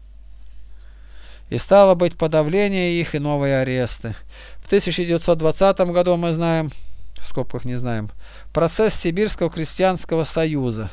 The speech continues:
В конце же двадцатого происходит и предварительный разгром Тамбовского крестьянского восстания.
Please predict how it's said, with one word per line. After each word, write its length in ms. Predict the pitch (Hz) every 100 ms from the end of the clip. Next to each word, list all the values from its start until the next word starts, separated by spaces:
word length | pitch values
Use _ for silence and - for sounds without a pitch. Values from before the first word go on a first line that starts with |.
| -
В 60 |
конце 320 | - 147 180
же 100 | 156
двадцатого 600 | 147 147 - 208 208 135 117
происходит 560 | - 131 - 180 165
и 60 | 147
предварительный 720 | 151 135 143 180 185 160 151
разгром 500 | 143 131 131 180 156
Тамбовского 600 | 131 127 151 175 - 151
крестьянского 680 | - 127 - 147 143 - 131
восстания. 540 | 131 - 131 117 110